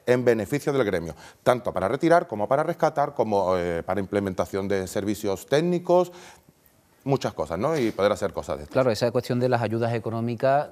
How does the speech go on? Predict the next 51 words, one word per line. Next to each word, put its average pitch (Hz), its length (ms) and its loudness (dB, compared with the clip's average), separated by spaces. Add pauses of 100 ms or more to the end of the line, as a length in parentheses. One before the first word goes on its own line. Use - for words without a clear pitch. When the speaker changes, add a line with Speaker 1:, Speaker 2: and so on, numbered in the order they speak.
Speaker 2:
la 95 160 -2
renovación 87 480 -6
de 90 80 -4
la 87 120 -2
flota 98 500 -4
continua, 98 420 -4
la 127 140 0
que 95 80 -8
os 78 160 -6
veis 95 220 -2
obligados 90 520 -4
a 87 40 -8
hacer, 92 260 -6
Speaker 1:
Correcto. 90 420 -4
Speaker 2:
eh, 85 60 -10
cada 85 200 -8
cierto 95 380 -6
tiempo 95 300 -6
por 92 120 -4
el 92 100 -2
Speaker 1:
Ujú. 92 80 -4
Speaker 2:
uso 117 180 -6
de, 87 500 -4
de, 92 140 -6
de 95 240 -8
la, 87 480 -6
de 101 100 0
la 104 80 4
herramienta 104 440 0
de 101 120 2
trabajo, 98 460 -2
¿no? 98 100 0
Speaker 1:
Ujú. 135 80 -6 (260)
Speaker 2:
Es 104 100 -2
decir, 104 260 -2
eso 110 180 -2
no 113 140 0
lo 113 120 2
tenéis 107 360 -2
hasta 98 220 -2
ahora 98 480 2
de 95 120 -6
una 101 120 0
Speaker 1:
No. 98 40 -4
Speaker 2:
manera 95 380 -2 (520)
Speaker 1:
Nada. 92 220 -2
Speaker 2:
regulada, 120 400 2
Speaker 1:
Vamos 107 120 2
a - 20 0
Speaker 2:
¿no? 104 60 2
Speaker 1:
ver. - 260 -6